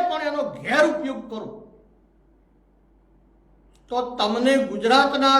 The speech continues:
તેત્રીસ કરોડ દેવોના સોગંદ આલું છું, મારા મોઢા ઉપર બે ખાડા મારજો, કોઈ શરમ રાખ્યા વગર.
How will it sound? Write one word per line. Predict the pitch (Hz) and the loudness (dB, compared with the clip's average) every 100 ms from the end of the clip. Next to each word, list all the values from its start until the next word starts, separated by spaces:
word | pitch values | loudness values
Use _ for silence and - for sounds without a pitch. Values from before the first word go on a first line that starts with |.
| 269 | 2
તેત્રીસ | 226 226 247 254 247 | -2 -4 -4 -6 -4
કરોડ | 240 247 196 | -4 -4 -6
દેવોના | 208 226 254 247 226 | 0 2 2 0 -4
સોગંદ | 208 214 233 233 | -8 -8 -6 -6
આલું | 226 254 226 | -6 -6 -10
છું, | 277 254 185 | -10 -10 -8
મારા | 196 208 165 | -4 -4 -4
મોઢા | 143 175 196 | -4 -2 0
ઉપર | 196 208 - | -2 -6 -6
બે | 277 202 | -2 0
ખાડા | 190 175 180 180 | -2 -6 -6 -6
મારજો, | 175 - - - - _ _ _ _ - | -8 -10 -16 -20 -20 _ _ _ _ -14
કોઈ | 226 220 | -12 -12
શરમ | 185 185 170 | -10 -10 -8
રાખ્યા | 160 170 151 175 | -10 -8 -8 -6
વગર. | 214 - | -6 -6